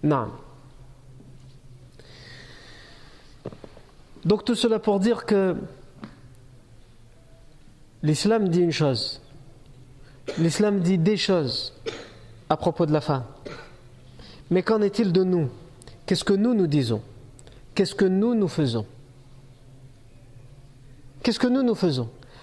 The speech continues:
Parce qu'entre ce que l'islam dit et entre notre façon de vivre ou notre façon de voir les choses,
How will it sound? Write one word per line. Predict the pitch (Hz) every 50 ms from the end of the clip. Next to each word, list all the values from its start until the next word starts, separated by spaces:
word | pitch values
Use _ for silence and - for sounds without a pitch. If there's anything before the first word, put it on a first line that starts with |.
| - -
Parce | - 165 160 -
qu'entre | - 208 196 - - 214
ce | -
que | - -
l'islam | 202 214 196 - 220 208 208 196 190 190
dit | 165 175 196 196 196 - - - - - - - - - - - - - - - - - - - - - -
et | 160
entre | 175 175 175 - 196 190
notre | 190 185 - - 196 170
façon | - 190 180 - - 190 180
de | 175 180
vivre | 170 180 214 190 170
ou | 180 175
notre | 180 175 - - 180
façon | 170 180 160 - 190
de | 170 165
voir | 156 151 175 214 214
les | 214 208 196
choses, | - 226 254 269 208 147 - -